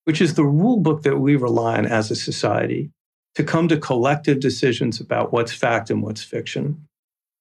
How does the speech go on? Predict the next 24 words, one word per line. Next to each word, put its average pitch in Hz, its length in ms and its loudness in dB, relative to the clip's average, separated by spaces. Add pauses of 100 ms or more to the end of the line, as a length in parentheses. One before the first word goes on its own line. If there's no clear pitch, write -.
(220)
And 143 100 4
it 151 120 2
stems 240 500 2
off 131 240 0
these 120 160 -2
two - 200 -4
rules 110 300 0
that - 100 -6
I 120 120 -2
talked 107 320 -4
about 110 260 -6
earlier, 135 560 0 (720)
no 113 180 2
final 120 380 -2
say 113 540 0 (500)
and 120 360 -4
no, 127 240 2
and 120 260 2
no, 113 460 2
no 120 180 2
personal 120 480 0
authority. 110 560 0 (1300)
But 190 180 -2
there's, 170 400 2